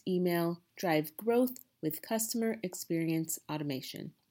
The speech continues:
If you've been following me for a long time, you know that I have been using ActiveCampaign for a very long time. I never canceled them, but I have tried a few other platforms, but I always keep coming back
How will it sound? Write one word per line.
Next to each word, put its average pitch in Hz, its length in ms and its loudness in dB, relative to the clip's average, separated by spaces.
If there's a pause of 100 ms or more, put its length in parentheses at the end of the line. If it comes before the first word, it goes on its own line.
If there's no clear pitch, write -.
(560)
If 214 160 -2
you've 277 160 6
been 254 160 6
following 214 400 6
me 202 140 4
for 190 240 2
a 185 80 6
long 175 220 2
time, 170 320 -2
you 160 120 2
know 156 300 0
that 151 300 -4
I 147 380 -2 (260)
have 147 120 -8
been 147 220 0
using 151 460 0 (360)
ActiveCampaign 175 840 -4 (380)
for 247 140 2
a 240 40 2
very 190 260 6
long 170 220 2
time. 170 380 -2
I 165 200 0
never 175 460 -2
canceled 190 480 -4
them, 180 380 0 (120)
but 190 240 -2
I 214 120 -4
have 196 360 -6
tried 160 540 0 (320)
a 175 120 2
few 220 400 -2
other 202 220 0
platforms, 156 800 0
but 180 160 -2
I 170 220 0
always 311 320 4
keep 226 220 -2
coming 190 320 0
back 143 320 -2